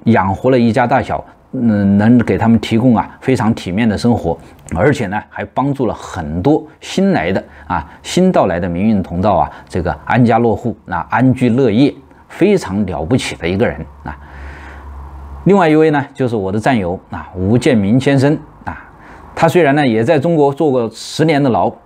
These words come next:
但是呢，在中国期间呢，就发挥出他的商业才干，到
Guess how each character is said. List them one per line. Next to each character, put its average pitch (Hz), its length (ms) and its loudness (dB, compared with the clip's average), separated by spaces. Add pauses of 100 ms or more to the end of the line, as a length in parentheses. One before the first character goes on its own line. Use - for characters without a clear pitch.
(120)
但 131 140 0
是 120 80 0
呢， 120 200 2
在 120 140 2
中 143 220 0
国 123 140 2
期 120 180 -4
间 123 140 2
呢， 113 140 2
就 120 140 0
发 120 220 0
挥 123 160 0
出 113 140 -2
他 113 100 -2
的 107 100 -2
商 120 200 0
业 120 120 2
才 92 200 -4
干， 113 180 0 (100)
到 110 220 0